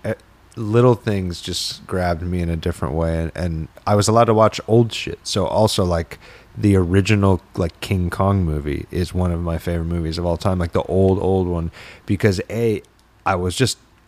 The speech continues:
I w-, it was something I was allowed to watch that had, like, a monster or was kind of, like, whatever. But also, I, uh, would go to my grandpa's house and he had V H S tapes, just, like, racks of them. That, but,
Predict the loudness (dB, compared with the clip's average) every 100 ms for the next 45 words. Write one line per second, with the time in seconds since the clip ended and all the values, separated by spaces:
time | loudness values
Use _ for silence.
0 | _ 0 0 -2 0 0 2 0 0 2
1 | 2 0 0 0 0 -6 -4 -2 0 -2
2 | 0 0 2 0 0 -6 -8 -4 -2 -2
3 | -2 -6 -4 -2 -2 -4 -4 -4 -2 -2
4 | -4 -8 -20 -6 -2 2 2 2 0 0
5 | 0 2 2 0 0 -2 -4 -6 -2 0
6 | 0 -4 -4 0 2 2 -2 -4 -4 -4
7 | 0 0 0 0 -2 -2 -6 -6 -2 -2
8 | -4 -8 _ _ -20 _ _ _ 2 4
9 | 4 4 0 0 -6 -8 -12 -10 -14 -14
10 | _ -8 -6 -6 -8 -8 -2 0 2 2
11 | 0 -4 -8 -6 -4 -6 -6 -4 -4